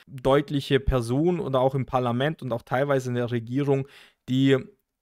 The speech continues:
nicht vor Krieg zurück, zurückschrecken würden und hier vielleicht auch eine deutlich härtere Antwort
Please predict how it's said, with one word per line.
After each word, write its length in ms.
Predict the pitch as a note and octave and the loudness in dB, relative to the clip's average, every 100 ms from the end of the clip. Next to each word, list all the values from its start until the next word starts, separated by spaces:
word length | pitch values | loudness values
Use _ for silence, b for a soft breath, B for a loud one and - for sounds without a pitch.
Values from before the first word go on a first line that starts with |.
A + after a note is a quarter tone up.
| - | -6
nicht 360 | C3+ G3 G#3 | 0 0 0
vor 180 | - E3 | 0 0
Krieg 340 | - C#3+ G#3 - | -2 -4 -4 -6
zurück, 480 | C#3+ C3 F#3 - - - | -4 -2 -4 -6 -14 -4
zurückschrecken 720 | C#3 F3 - - C#3 C3 A2+ | 0 0 -2 -4 -2 -4 -2
würden 300 | B2+ E3 D3+ | 2 2 0
und 120 | C3+ | -6
hier 160 | - D3 | -6 -2
vielleicht 240 | C3+ C3+ | -2 -2
auch 120 | B2+ | -4
eine 180 | C3 B2+ | -4 -4
deutlich 580 | A2+ C#3+ C#3+ B2 - - | 0 0 0 -6 -8 -2
härtere 460 | D3 F3+ D3+ C#3+ | 0 0 -2 -4
Antwort 540 | - D#3 - - E3 | -4 -6 0 2 2